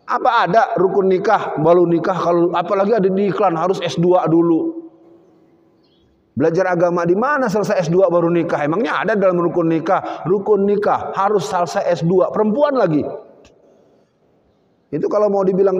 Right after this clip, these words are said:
terang-terangan itu sekuler dan kafir itu, terus terang saja.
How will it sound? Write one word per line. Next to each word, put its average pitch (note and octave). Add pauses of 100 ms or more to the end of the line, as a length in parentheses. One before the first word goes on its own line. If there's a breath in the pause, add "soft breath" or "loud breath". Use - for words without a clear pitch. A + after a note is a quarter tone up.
terang-terangan E3+
itu A#3
sekuler E3+
dan E3+
kafir F3+
itu, E3+
terus C#3+
terang D3
saja. -